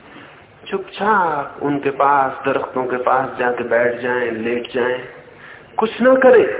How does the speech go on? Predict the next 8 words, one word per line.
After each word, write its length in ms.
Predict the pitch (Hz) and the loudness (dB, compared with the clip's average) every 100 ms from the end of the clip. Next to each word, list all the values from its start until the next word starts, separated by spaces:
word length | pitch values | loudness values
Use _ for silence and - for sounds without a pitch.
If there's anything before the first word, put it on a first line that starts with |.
| - - - - - - - | -8 -12 -16 -20 -20 -20 -6
तीन 280 | 214 247 254 | 0 4 4
दिनों 320 | 208 247 254 | 6 8 8
में 320 | 262 247 - | 8 6 6
ज्यादा 400 | - 190 247 254 | 6 6 8 6
समय 340 | 247 240 240 247 | 6 6 8 6
कुछ 300 | 240 247 214 | 6 0 4
ना 180 | 240 254 | 6 8
करें 300 | 214 170 | 8 4